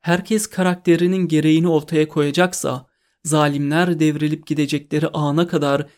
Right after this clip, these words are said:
zulümlerine devam edecek, fasıklar fısk-ı fücurlarını bırakmayacak, münafıklar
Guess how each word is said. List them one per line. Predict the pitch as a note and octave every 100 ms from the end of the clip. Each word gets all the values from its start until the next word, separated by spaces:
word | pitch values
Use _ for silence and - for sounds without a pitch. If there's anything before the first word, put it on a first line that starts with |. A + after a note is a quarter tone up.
| _ -
zulümlerine | D#3 D#3+ F3+ F#3 F3+ F3 D3
devam | C#3 D3 F3
edecek, | E3+ C3+ C3 C3+ - _ _ _
fasıklar | - D#3 D3+ E3 E3 F3+ F#3+ F#3 - _
fısk-ı | - F3+ - E3+ D#3+
fücurlarını | - D3+ D3+ D3+ D3+ D3+ D3+ D3
bırakmayacak, | C#3+ D3+ E3+ E3 C#3+ C3+ C#3+ D3 - _ _
münafıklar | D#3 D3+ D3 D3 D3+ E3 D#3+ D#3+